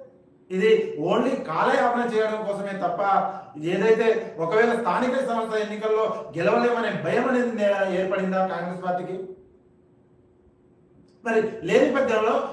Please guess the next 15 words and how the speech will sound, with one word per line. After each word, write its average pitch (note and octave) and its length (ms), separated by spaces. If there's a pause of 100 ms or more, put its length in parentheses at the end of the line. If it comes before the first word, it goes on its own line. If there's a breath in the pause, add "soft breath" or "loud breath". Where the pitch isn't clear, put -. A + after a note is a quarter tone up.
(120)
ఎందుకు D4 480
స్థానిక A#3 260
సంస్థ A#3+ 260
ఎన్నికలు A#3 340
నిర్వహించడంలో A3+ 760
లోపం G#3+ 260
ఏంటి? G#3+ 380 (2250)
అది C#4+ 160
అందరికీ D4 360
తెలుసు. G#3+ 280
మీరు A3 320
జీవో C4 200
నెంబర్ C4 320
నైన్ B3 260
తీసుకొచ్చినప్పుడే G#3+ 880